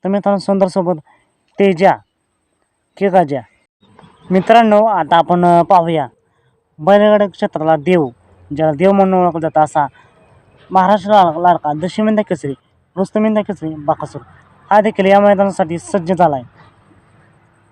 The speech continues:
मग बाकासूरसोबत नक्की कोण पळेल, याच्यात होता सर्व महाराष्ट्र नव्हे, तर जगभराला लागली असते. त्यामुळे स-, बाकासूरसोबत नक्कीच आपल्याला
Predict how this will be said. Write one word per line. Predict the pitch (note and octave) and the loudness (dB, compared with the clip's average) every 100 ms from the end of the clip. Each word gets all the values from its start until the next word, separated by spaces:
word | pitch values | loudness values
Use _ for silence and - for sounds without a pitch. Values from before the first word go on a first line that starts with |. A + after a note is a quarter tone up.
| _ _ - | _ _ -12
मग | D3 D3+ | -6 -2
बाकासूरसोबत | D3 E3 E3 D#3+ D#3+ E3 | -2 -4 -6 -4 -2 -2
नक्की | E3 E3+ | -4 -4
कोण | F#3 F3 | -2 -2
पळेल, | D#3+ D3 - _ _ _ _ _ - | -2 -6 -8 _ _ _ _ _ -2
याच्यात | F#3+ G3+ G#3 | 0 2 2
होता | G3 F#3 | 2 0
सर्व | F3+ F#3+ F#3 | 0 2 2
महाराष्ट्र | F#3 F#3 F3 E3+ F3+ | 2 0 0 -2 -2
नव्हे, | F3 E3+ | -2 -2
तर | D#3+ E3 D3+ - _ _ - D#3+ | -2 -4 -6 -14 _ _ -10 -4
जगभराला | E3+ E3 F3 E3+ F3 | -2 2 2 4 2
लागली | D#3+ D#3+ | 0 -4
असते. | D#3 - D3 - _ _ _ _ _ - | -8 -10 -12 -14 _ _ _ _ _ -6
त्यामुळे | G3+ A3 A3+ | 0 0 0
स-, | G#3 | -4
बाकासूरसोबत | F#3 F#3 F#3 G3+ F#3+ G#3 G3 F3+ | -4 -2 0 -2 -2 -2 0 0
नक्कीच | F#3+ G3+ G#3 | -4 -2 0
आपल्याला | G3 F3 | 0 0